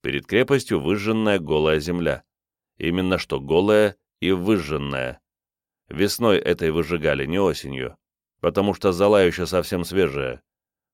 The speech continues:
Под ногами невесомой пылью кверху поднимается. Ее не сдуло ветром,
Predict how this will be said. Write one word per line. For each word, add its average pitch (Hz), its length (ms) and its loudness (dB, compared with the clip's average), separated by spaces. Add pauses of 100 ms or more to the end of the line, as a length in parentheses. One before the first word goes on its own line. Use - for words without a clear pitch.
Под 64 180 -2
ногами 104 420 0
невесомой 92 580 2
пылью 90 380 -2
кверху 80 400 0
поднимается. 69 840 -6 (800)
Ее 117 240 4
не 123 140 2
сдуло 104 320 2
ветром, 82 540 0